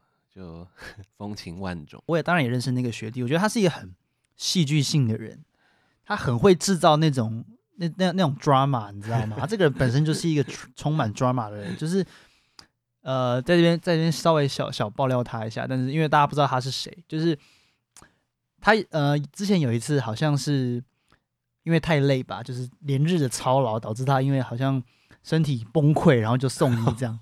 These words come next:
Speaker 1: <laughs>
Speaker 2: 然后大家知道他崩溃的时候，耳机在听什么歌吗？他在听《悲惨世界》。<laughs>就是我觉得，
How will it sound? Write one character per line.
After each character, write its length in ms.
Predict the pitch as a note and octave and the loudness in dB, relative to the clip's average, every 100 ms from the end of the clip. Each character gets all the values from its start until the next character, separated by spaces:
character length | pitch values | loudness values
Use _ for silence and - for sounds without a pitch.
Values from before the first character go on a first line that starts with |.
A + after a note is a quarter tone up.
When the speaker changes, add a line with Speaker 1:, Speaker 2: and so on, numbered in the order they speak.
| _ | _
Speaker 1:
<laughs> 200 | _ - | _ -12
Speaker 2:
然 100 | - | 2
后 60 | D#3+ | 4
大 120 | G3 | 6
家 100 | G3 | 6
知 60 | F3+ | 6
道 100 | F3 | 4
他 200 | E3+ E3+ - | 6 4 2
崩 140 | F3 E3+ | 0 4
溃 140 | F3+ | 6
的 60 | D3 | 4
时 100 | C#3 | 4
候， 160 | C3+ C#3 | 4 2
耳 140 | C#3 A#2+ | 0 -2
机 120 | C#3+ | 0
在 180 | D#3+ C#3+ | 0 0
听 240 | C#3 C#3+ | 0 -2
什 120 | C#3 | 0
么 80 | A2 G#2 | -4 -6
歌 220 | - A2+ | -8 -6
吗？ 140 | G#2+ G2+ | -4 -4
他 80 | B2+ | 0
在 160 | D3 | 2
听 220 | C#3 C#3 C3+ | 2 0 0
《悲 160 | C3 C3+ | 0 0
惨 200 | B2+ G#2 | -2 -4
世 320 | - C3+ A2+ | -4 -4 -4
界》。 220 | G#2+ B2 A2+ A2+ A2+ - - _ - | -2 -2 -2 -2 -4 -6 -20 _ -10
<laughs> 400 | D#3 C#3+ - - | -8 -8 -10 -2
就 80 | - | 4
是 200 | A#3 A3 | 4 4
我 100 | D3 | 2
觉 120 | - | 0
得， 300 | - - F4 | -4 -6 -10